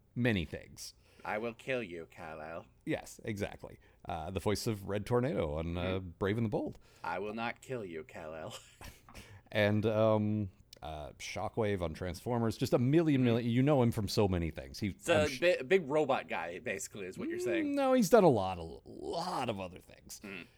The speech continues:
Speaker 1: He's just one of those voice actors that's
Speaker 2: Sure.
Speaker 1: been in a lot of stuff. And here he's just straight up doing his, uh, Tordovian accent.
Speaker 2: Uh-huh.
Speaker 1: Oh,
Speaker 2: Oh.
Speaker 1: hey.
Speaker 2: Oh, hey, Jim. I'm going to need you to make, to make the weapons for us.
Speaker 1: I'm,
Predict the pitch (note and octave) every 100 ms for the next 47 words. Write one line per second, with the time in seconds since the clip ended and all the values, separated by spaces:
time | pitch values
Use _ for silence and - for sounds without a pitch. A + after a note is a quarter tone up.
0 | _ _ - C3 C#3+ - D3+ A2 G#2+ A2+
1 | G#2 C3+ - D#2 - D#2 D#2+ - C3+ B2+
2 | E2+ D2 C#2+ - - - - - G#2+ G#2
3 | F#3+ E3 A#2 - G#2 - G2+ A#2 G2+ A#2
4 | A#2+ A2+ A2+ G#2+ - A#2 A2+ G#2+ - B2+
5 | A2+ B2 A2 F2+ F2+ D2+ - F#2 C3 E3
6 | F#3+ C3 - - _ _ _ _ - G3
7 | G#3 F3+ F3+ G3+ F2 - - - - G#3
8 | G#3+ B3+ G#3 D3+ D3+ E3+ - - - -
9 | - - - F#3+ F#3 A3+ B3 A#3 G3 G#3
10 | G3+ G#3 G3 - E3 E3+ F3+ - - -
11 | E3+ E3+ E3 D#3+ C#3+ D#3 E3+ A#2+ - B2+
12 | F2+ D2 C#2 - - - D3+